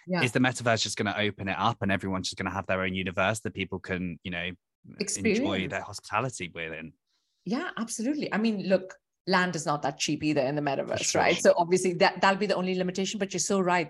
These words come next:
Speaker 1: The
Speaker 2: But
Speaker 1: opex
Speaker 2: cheaper than real life.
Speaker 1: Exactly.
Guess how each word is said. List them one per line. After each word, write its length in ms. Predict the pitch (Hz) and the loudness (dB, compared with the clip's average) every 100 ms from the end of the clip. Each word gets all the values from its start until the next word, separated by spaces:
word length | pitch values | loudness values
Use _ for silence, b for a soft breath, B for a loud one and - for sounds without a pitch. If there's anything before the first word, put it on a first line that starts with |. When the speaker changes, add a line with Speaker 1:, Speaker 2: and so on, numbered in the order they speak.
| 143 | 0
Speaker 1:
The 160 | 165 - | 0 4
Speaker 2:
But 140 | 208 139 | 4 6
Speaker 1:
opex 60 | 170 | 6
Speaker 2:
cheaper 340 | - 143 - 120 | 6 4 4 2
than 180 | 110 104 | 2 2
real 120 | 101 | 4
life. 480 | 98 80 78 - - _ _ _ _ _ | 2 0 -6 -16 -20 _ _ _ _ _
Speaker 1:
Exactly. 600 | - 147 - 143 - - | -20 -16 -14 -14 -14 -20